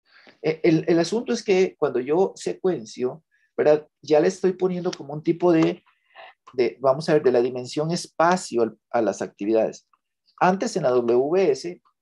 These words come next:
de hecho, incluso aquí en la W S, la W S nunca indica temporalidad, ni tampoco indica qué va primero y qué va después. Lo único que dice es esfuerzo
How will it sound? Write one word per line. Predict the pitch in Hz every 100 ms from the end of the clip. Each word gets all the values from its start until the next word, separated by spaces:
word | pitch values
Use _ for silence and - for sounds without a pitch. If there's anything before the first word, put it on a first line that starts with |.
| -
de | 196
hecho, | - -
incluso | 139 - 143 104
aquí | - 120
en | -
la | 92
W | 82 104
S, | - - -
la | 131 135
W | 127 127
S | 147 160
nunca | 160 208 208
indica | 151 123 151 156 151
temporalidad, | 147 131 120 117 139 175 175 _ - _
ni | - 131
tampoco | 123 135 135
indica | 160 147 156 156
qué | 147
va | 147 151
primero | 143 135 139
y | 147
qué | 131
va | 123
después. | 120 117 - 120 107 - - - _ _ _ -
Lo | 143
único | 156 180 165
que | 127
dice | 143 175 143 160
es | 175
esfuerzo | - - - 139 160 - 190